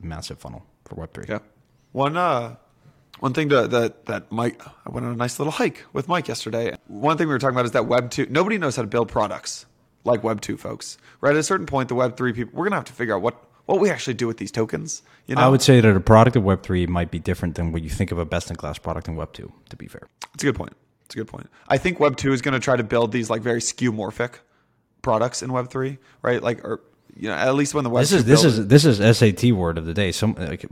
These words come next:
Speaker 1: can, can, can you please link here the skeuomorphic, please?
Speaker 2: But it's basically just a term that's u-, that describes, like, I mean, I think it was actually talking about old interfaces used to describe interface objects that kinda mimic their real world counterpoints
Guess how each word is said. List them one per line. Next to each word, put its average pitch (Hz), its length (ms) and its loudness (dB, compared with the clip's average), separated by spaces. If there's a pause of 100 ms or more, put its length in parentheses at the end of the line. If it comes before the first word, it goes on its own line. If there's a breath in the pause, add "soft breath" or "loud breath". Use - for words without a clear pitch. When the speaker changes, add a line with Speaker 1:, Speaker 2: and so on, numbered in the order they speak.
Speaker 1:
can, 95 180 -6
can, 101 180 -8
can 101 220 -4
you 131 120 2
please 135 360 -2
link 107 220 -4
here 107 240 -4
the 98 140 -4 (140)
skeuomorphic, 95 540 -4 (160)
please? - 280 -12
Speaker 2:
But 117 100 -2
it's 127 100 -2
basically 170 240 2
just 139 180 -4
a 120 40 -2
term 123 200 -2
that's 113 220 -4
u-, 117 240 -4
that 107 260 -6
describes, 113 480 0
like, 104 260 -6 (760)
I 127 60 0
mean, 151 100 2
I 139 80 2
think 220 160 -2
it - 20 4
was 302 80 0
actually 139 320 0
talking 135 240 -2
about - 240 -2
old 139 360 2
interfaces 113 840 -4
used 123 200 -4
to 131 40 -4
describe 123 420 0 (160)
interface 135 480 -2
objects 117 440 -4 (220 loud breath)
that 131 120 -2
kinda 131 160 -2
mimic 120 360 -4
their 120 140 0
real 113 240 0
world 113 280 -2
counterpoints 113 680 -8